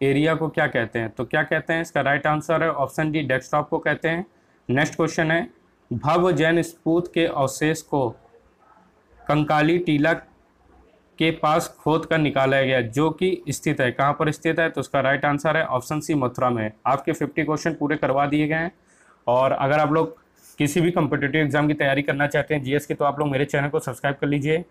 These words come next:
अगर अभी तक आपने मेरे चैनल को सब्सक्राइब नहीं किया है,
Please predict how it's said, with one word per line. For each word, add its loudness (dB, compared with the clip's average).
अगर 0
अभी 0
तक -6
आपने 0
मेरे -2
चैनल -4
को -2
सब्सक्राइब -4
नहीं -2
किया -2
है, -2